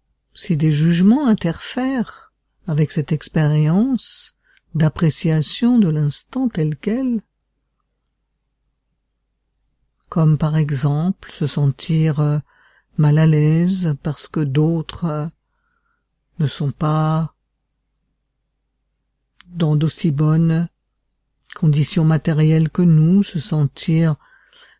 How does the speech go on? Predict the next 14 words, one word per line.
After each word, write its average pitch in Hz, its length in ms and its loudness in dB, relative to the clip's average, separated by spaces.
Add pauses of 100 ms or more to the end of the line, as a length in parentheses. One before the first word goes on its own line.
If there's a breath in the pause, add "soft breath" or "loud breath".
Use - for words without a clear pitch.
(100)
coupable, 165 840 0
indigne, 151 920 4 (1120)
ou 185 140 6
prendre, 165 520 2
euh, 151 300 2 (640)
peur 156 840 -2 (760)
que - 160 -6
trop 165 380 0
se - 160 -4
réjouir 151 920 0
pourrait 156 540 -4 (840)
amener 151 380 4
l'inverse, 156 800 0
une 135 400 0